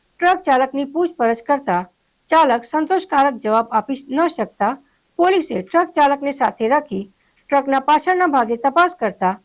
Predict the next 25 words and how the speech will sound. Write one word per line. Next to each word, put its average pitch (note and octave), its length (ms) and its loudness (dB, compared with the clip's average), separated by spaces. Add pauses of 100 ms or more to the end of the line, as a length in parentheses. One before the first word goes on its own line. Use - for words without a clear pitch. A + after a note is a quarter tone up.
(320)
રૂપિયા B3+ 280 2
વીસ F#4 300 0
લાખની C4+ 320 -2
કિંમતનો D4 540 -2
વિદેશી D#4+ 440 0
દારૂનો G#3+ 380 0
જથ્થો A3+ 340 -4 (420)
મળી F4+ 280 2
આવતા G3 360 -4
ટ્રક F4+ 400 -2
ચાલકની A#3+ 460 0
પોલીસે D#4+ 500 0 (340)
ધરપકડ E4+ 540 0
કરી D#4+ 260 0 (120)
અને G#3+ 180 -2
ટ્રક D#4 340 -2
દારૂનો A3+ 280 0
જથ્થો A#3 400 -4
જપ્ત D#4 420 -2
કરી G3+ 260 -2 (380)
વધુ F4 240 0
તપાસ B3 360 -2
હાથ D#4+ 160 -2
ધરી G3+ 280 -2
હતી. F#3+ 360 -6